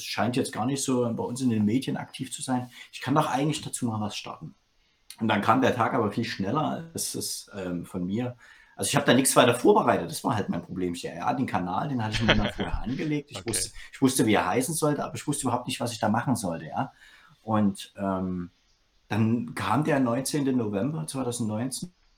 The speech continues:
Speaker 1: und dann war Stadia da und dann war der Store auf einmal offen. Das war das allererste Video. Ich hab von meinem Handy abgefilmt, was im Store da ist und was es kostet. Das war's, alles. Und im Hintergrund hat noch, ähm,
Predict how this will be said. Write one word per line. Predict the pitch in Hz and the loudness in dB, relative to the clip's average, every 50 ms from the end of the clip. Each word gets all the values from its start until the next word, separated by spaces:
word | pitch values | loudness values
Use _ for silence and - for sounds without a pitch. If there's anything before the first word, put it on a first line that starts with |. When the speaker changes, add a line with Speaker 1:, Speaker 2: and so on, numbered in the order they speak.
| _ | _
Speaker 1:
und | - - 190 180 - - 127 123 | -10 -8 -8 -8 -8 -8 -8 -8
dann | 123 113 110 104 | -8 -8 -6 -6
war | 107 104 104 | -6 -6 -6
Stadia | 107 - - 104 98 - 92 92 - - | -6 -6 -4 -4 -6 -6 -6 -10 -12 -14
da | - - - 104 131 156 156 - | -16 -16 -14 -12 -10 -10 -12 -12
und | - - | -10 -8
dann | 107 101 | -6 -4
war | 95 101 | -4 -2
der | 101 98 | -2 0
Store | - - - - 127 135 | -2 0 0 2 2 4
auf | - - - | 2 2 0
einmal | - 117 113 110 107 - | 0 0 0 0 0 -2
offen. | - - - 175 131 | -4 -6 -6 -6 -6
Das | - - - | -6 -2 0
war | 147 135 | 0 0
das | 135 - | 0 0
allererste | - - 175 196 196 180 175 - - 160 | 0 2 2 4 2 2 2 0 -2 -2
Video. | 156 147 131 110 | -2 -2 -2 -4
Ich | 98 - | -4 -4
hab | 131 131 | -6 -4
von | - 151 127 | -4 -2 -2
meinem | 104 98 95 | 0 0 0
Handy | 110 151 196 214 - - | 0 0 0 0 -2 -4
abgefilmt, | - 151 - - 160 160 - 143 135 139 151 139 - _ - - - - - _ _ _ | -4 -6 -4 -6 -6 -4 0 0 2 2 2 0 -4 _ -20 -20 -20 -20 -20 _ _ _
was | 117 117 117 - | 0 0 2 2
im | 98 90 | 0 -2
Store | - - - - 147 160 180 160 | -2 0 2 4 4 4 4 4
da | - 135 139 143 - | 6 6 6 6 6
ist | 120 120 127 - | 2 0 -2 -2
und | 131 110 | -2 -2
was | 107 107 - - | -2 -2 -4 -4
es | - - | -6 -6
kostet. | - 95 87 - - - - - - | -6 -6 -6 -6 -8 -10 -12 -10 -10
Das | 92 - - - | -10 -8 -4 -4
war's, | 80 76 76 78 - - - - _ _ | -4 -4 -4 -6 -10 -12 -14 -18 _ _
alles. | - - 87 82 80 - - - - _ _ _ _ - - - - _ _ _ - | -10 -8 -6 -6 -6 -8 -10 -12 -14 _ _ _ _ -20 -20 -20 -20 _ _ _ 2
Und | - 104 | 4 6
im | 104 110 | 6 6
Hintergrund | 131 135 160 165 160 - - 143 139 131 135 131 | 6 6 6 6 4 4 4 4 4 4 2 0
hat | 131 127 - | 0 2 4
noch, | 131 120 117 120 117 - - - | 6 6 6 4 4 0 -4 -2
ähm, | 110 101 104 101 98 98 101 - - - - | 0 2 2 4 2 2 0 0 -4 -10 -14